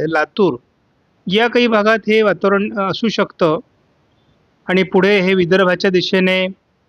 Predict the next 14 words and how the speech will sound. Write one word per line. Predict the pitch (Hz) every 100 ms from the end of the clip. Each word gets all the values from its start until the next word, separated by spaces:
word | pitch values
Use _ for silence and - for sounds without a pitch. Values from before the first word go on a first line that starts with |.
| _ _ _ _ -
जोरदार | 151 175 180 214
असू | 208 -
शकतं | 180 180 - 196
की, | 165 180
कारण | 185 180 190 185 175 _ _ _ _ _ _ _ 208
पूर्व | 208 240
विदर्भामध्ये | 226 214 208 202 202 190
याचा | 185 190
प्रभाव | 175 170 175 185
उद्या | 180 180
दुपारनंतर | 165 175 175 170 165 165
पडण्याची | 165 160 165 165
शक्यता | - - 190 190
आहे. | 147